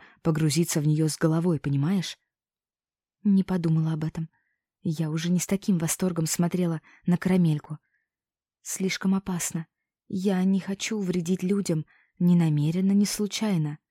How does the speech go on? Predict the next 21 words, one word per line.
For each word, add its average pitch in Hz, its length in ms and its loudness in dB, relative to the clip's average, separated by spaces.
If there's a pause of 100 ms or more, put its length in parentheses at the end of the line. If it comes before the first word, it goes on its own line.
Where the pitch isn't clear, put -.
(760)
«Не 151 240 2
отказывайся 147 880 -2
от 147 120 -4
дара 147 320 -4 (320)
только 175 260 2
потому, 156 300 2
что - 180 -2
испытываешь 151 540 -2
страх», - 420 -6 (560)
улыбнулась 147 640 0
Авелина. 143 440 0 (640)
«Ты 175 220 4
боишься, 170 540 0
потому 170 320 0
что - 180 -2
не 165 140 6
знаешь, 160 500 0 (300)
как 175 240 0
контролировать 160 800 2
свою 147 340 -2
силу, 147 420 -2